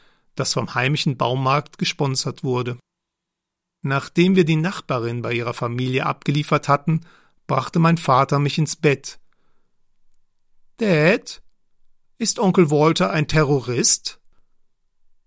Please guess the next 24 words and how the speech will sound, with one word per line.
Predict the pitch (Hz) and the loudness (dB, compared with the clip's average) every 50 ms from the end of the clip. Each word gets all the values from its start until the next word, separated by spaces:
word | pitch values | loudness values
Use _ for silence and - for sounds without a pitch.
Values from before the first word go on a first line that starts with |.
| _ _ | _ _
„So | - - 147 | -8 -6 -4
etwas | 139 - 131 123 - | -2 -2 -2 -2 0
darfst | - 143 131 - - | 0 0 -2 -2 -2
du | 156 | -2
nicht | 147 127 - - | -2 -2 -4 -8
mal | 139 110 117 - - _ - | -10 -10 -12 -12 -10 _ 2
denken“, | 208 247 311 294 214 - - 123 110 95 - - - _ _ _ _ _ _ | 2 2 2 2 -2 -4 -6 -10 -14 -16 -16 -20 -20 _ _ _ _ _ _
sagte | _ - 143 131 123 - - 135 | _ -8 -6 -6 -6 -8 -10 -10
er. | 139 135 120 117 113 110 104 _ _ _ _ _ _ _ _ _ _ _ _ _ _ _ _ _ _ _ _ _ _ _ _ _ | -8 -6 -6 -4 -4 -6 -8 _ _ _ _ _ _ _ _ _ _ _ _ _ _ _ _ _ _ _ _ _ _ _ _ _
Und | _ 156 135 131 139 139 139 139 - - | _ -10 -8 -6 -6 -6 -6 -8 -8 -6
nach | 156 147 147 - | -6 -6 -4 -2
einer | 190 170 160 - | -2 0 0 0
kleinen | - 170 170 156 151 151 - | 0 0 0 0 0 -2 -4
Pause: | - - 139 139 151 165 180 190 208 214 240 - _ _ _ _ _ _ _ _ _ _ _ _ _ _ _ _ - - _ _ - | -4 -4 -2 2 2 2 2 2 2 0 -2 -4 _ _ _ _ _ _ _ _ _ _ _ _ _ _ _ _ -20 -20 _ _ -6
„Aber | - 87 175 165 175 170 - | -2 -2 0 2 2 0 2
immerhin, | 185 180 208 226 208 175 220 254 170 147 127 113 110 _ _ _ _ _ - - | 0 0 2 4 4 4 4 4 2 0 0 -4 -8 _ _ _ _ _ -8 -2
heute | 135 131 147 170 170 - 254 285 285 - _ | 0 2 2 0 0 -2 -8 -8 -10 -14 _
konntest | - - 196 196 185 190 - - | -4 -2 0 0 2 0 2 2
du | 160 | 2
miterleben, | 139 143 165 175 170 - 220 165 143 143 143 143 143 139 143 135 139 190 - - - | 2 4 4 2 2 2 0 0 0 2 0 0 0 -2 -2 -4 -4 -6 -8 -8 -4
wie | 135 143 139 | -4 -4 -2
Terroristen | - - 147 127 117 120 120 120 139 - - - - - 135 123 113 123 - _ - | 0 0 0 0 0 -2 -2 -2 0 0 0 0 -2 -4 -10 -10 -10 -10 -14 _ -10
gemacht | - 170 147 156 214 233 - - - - - | -8 -8 -6 -6 -6 -8 -8 -12 -14 -12 -8
werden.“ | 127 127 120 - - - - - | -6 -6 -4 -6 -6 -8 -12 -14